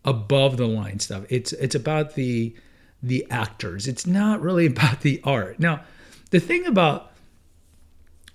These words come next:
all this in general, all the awards, even the little ones like the Venice Film Festival, Toronto Film Festival, you know, whatever it is, Cannes, they, it's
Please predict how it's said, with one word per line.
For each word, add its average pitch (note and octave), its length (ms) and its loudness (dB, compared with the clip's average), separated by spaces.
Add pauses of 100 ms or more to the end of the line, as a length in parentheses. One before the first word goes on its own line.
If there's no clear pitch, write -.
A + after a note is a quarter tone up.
(160)
all G3 260 8
this F#3+ 200 6
in C#3+ 120 4
general, A#2 680 2
all A3 280 6
the D3 120 4
awards, A2 680 2
even A3+ 220 6
the D#3+ 100 6
little C3+ 220 4
ones B2 160 2
like A#2+ 120 2
the G#2+ 80 0
Venice A2 320 2
Film G#2+ 280 -2
Festival, G#2+ 440 -2
Toronto G#2 380 -4
Film G2 240 -6
Festival, F#2+ 580 -6
you G#2+ 80 -14
know, G2+ 100 -18
whatever G#2 500 -6
it F#2+ 60 -12
is, F#2+ 220 -10 (120)
Cannes, G2+ 360 -6 (640)
they, A3 400 0 (360)
it's G3 160 2